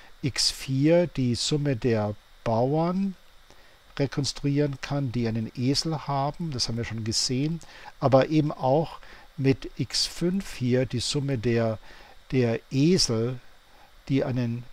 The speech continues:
Bauern als Besitzer haben. Wir haben hier also zwei Diskursreferenten, X vier und X fünf,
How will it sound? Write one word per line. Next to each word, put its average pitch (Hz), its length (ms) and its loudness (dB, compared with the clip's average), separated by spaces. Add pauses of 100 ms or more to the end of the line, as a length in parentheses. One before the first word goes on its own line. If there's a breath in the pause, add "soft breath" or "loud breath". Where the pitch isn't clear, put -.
Bauern 135 400 6
als 123 300 -4
Besitzer 123 680 0
haben. 87 440 -4 (220)
Wir 120 120 0
haben 117 140 0
hier 131 200 0
also 127 180 0
zwei 117 500 2
Diskursreferenten, 110 1160 -4
X - 300 -6
vier 143 520 0
und 123 160 -8
X 127 220 -6
fünf, - 520 -2